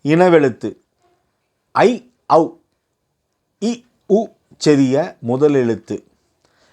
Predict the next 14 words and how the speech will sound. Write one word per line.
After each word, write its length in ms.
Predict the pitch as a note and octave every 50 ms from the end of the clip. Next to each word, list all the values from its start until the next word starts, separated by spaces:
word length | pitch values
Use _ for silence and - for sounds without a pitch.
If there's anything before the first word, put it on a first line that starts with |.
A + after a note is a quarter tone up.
| _ _ _ _
அதாவது 640 | - A2+ C#3 D3+ D#3 D3 B2 B2+ D#3 B3 C#4+ - _ _ _ _ _ _ _ _ _ _ _ _ _ _ _ _ _ _ _ _ _ _ _ _ - -
ஐக்கு 600 | C#3 E3+ F#3+ G#3+ G3+ D#3+ - C3+ A2+ G2+ - - _ _ _ _
ஈயும் 560 | - B2+ C#3+ D3+ C#3+ A#2+ A2 A2+ E3 A3+ - _ _ _ _
அவ்வுக்கு 680 | - - B2 C#3+ D#3 E3+ E3+ C3+ - C#3 E3 A3 B3+ _ _ _ _ _ -
உவ்வும் 480 | - C3 C#3 D3 C#3+ D3 E3 E3 A2+
வரும். 320 | G#2 G2+ G2 F#2 F#2+ - _ _ _ _ _ _ _ _ _ _ _ _ _ _ _ _ _ _ _ _ _ _ _ _ _ _ _ - - _ _
இனம் 360 | - A2+ B2 D#3 F3 G3 G3 F#3+
இல்லாத 460 | F3 E3+ E3+ E3+ E3 D#3+ D3 D3+ A2+
ஐகாரம், 560 | F#2 B2 B2+ D3 C#3+ D3 D3 C#3 C#3 C3+ C3+
ஔகாரங்கள் 760 | B2 A#2+ B2 A#2+ B2 A#2+ A#2 A2+ A2+ A2 A2 B2+ E3+ A3+ G#3 -
இகர 420 | D#3 B2 B2+ C3+ D3 C#3+ D3+ D#3+
உகரங்களை 880 | E3 B2+ A#2+ A#2 B2 B2+ A#2 A#2 A2+ G#2+ G#2 G2+ G2+ A2 D#3+ B3 C4+ - _ _ _ _ _ _ _ _ _ _ _ _ _ _ _ _ _ _ _ _ _ _ _ _ _ _ _ _ _ _ _ -
தமக்கு 440 | C#3+ C#3 D3+ D#3 C#3+ - - C#3
இனமாக 720 | B2 C3 C3 C#3 C#3+ C#3+ C#3 C#3 C3 B2+ C3+ C3+ C#3 C#3